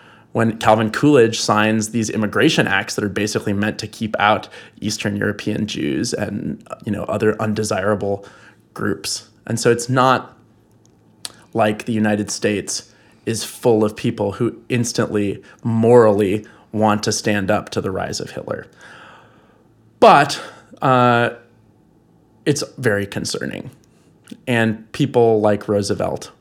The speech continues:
want to find a way to support the effort against Hitler, even if they're not ready to send in troops.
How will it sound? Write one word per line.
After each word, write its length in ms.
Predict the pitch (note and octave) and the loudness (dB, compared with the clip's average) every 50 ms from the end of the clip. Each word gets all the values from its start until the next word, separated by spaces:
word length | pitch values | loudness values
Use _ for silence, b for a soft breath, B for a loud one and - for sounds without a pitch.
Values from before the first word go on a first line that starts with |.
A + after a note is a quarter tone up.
| _ _ - - - - _ - | _ _ -18 -18 -18 -18 _ -4
want 320 | A2 A2 A2 G2 - - | 0 2 2 2 0 -2
to 100 | - G#2+ | -8 -10
find 300 | - - G2+ G2 G2 F#2+ | -6 -4 -4 -4 -2 -2
a 40 | F#2 | -2
way 280 | F#2 G2+ F#2+ E2+ F2+ G#2+ | -4 -4 -4 -4 -6 -6
to 180 | - - A2+ | -6 -6 -8
support 680 | G#2 - - G#2 - - - - A2 G#2 G2+ - - - B B B B B B B B B B B _ | -6 -6 -6 -8 -8 -10 -6 -2 -2 -2 -2 -4 -10 -16 B B B B B B B B B B B _
the 280 | B2 A#2 A2+ A2 G#2 - | -4 -2 0 0 0 2
effort 300 | - G2+ - - A2 G2+ | 0 -2 0 0 -2 -2
against 380 | G#2 F#2+ - F#2 G2 G2 - - | -2 -4 -4 -4 -4 -6 -6 -4
Hitler, 400 | - - - - E2 D#2 - - - | -4 -4 -4 -4 -4 -6 -6 -8 -8
even 240 | - B2 G#2+ A2+ G2+ | -8 -4 -2 -2 -4
if 120 | F#2+ - | -2 -4
they're 140 | - G2+ G2+ | -4 -4 -2
not 220 | G2+ G2 F2 - | -2 -2 -4 -4
ready 180 | G2 F#2+ F#2+ F#2 | -4 -4 -4 -4
to 80 | G2 | -6
send 200 | - - G2 F2+ | -6 -6 -8 -8
in 120 | D#2+ - - | -8 -10 -10
troops. 560 | - - - - - - - - - - | -10 -10 -8 -10 -10 -10 -10 -10 -10 -12